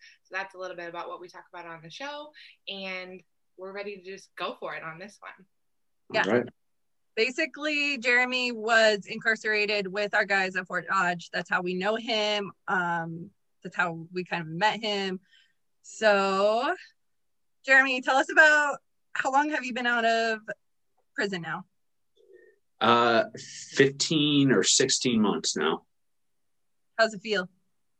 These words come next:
Speaker 3: Feels good.
Speaker 2: Good.
Speaker 3: Feels good. Quick.
Speaker 2: <laughs>
Speaker 3: Yeah, time goes quick.
Speaker 1: Time go quicker out here than in there, or do you think it's
Speaker 3: Uh, I,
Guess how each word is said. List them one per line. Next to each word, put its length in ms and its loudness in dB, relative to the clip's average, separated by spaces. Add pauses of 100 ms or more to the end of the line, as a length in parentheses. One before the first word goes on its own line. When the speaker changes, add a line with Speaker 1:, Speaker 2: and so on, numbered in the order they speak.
(260)
Speaker 3:
Feels 220 6
good. 340 0 (440)
Speaker 2:
Good. 80 2
Speaker 3:
Feels 200 6
good. 240 4
Quick. 280 4 (560)
Speaker 2:
<laughs> 400 4 (600)
Speaker 3:
Yeah, 200 6
time 280 2
goes 220 4
quick. 260 0
Speaker 1:
Time 100 -2 (140)
go 120 -10
quicker 320 -2 (100)
out 240 2
here 320 -4
than 160 -6
in 140 -8
there, 260 -4
or 60 -8
do 60 -14
you 100 -14
think 200 -14
it's 340 -16 (1040)
Speaker 3:
Uh, 380 4 (300)
I, 260 2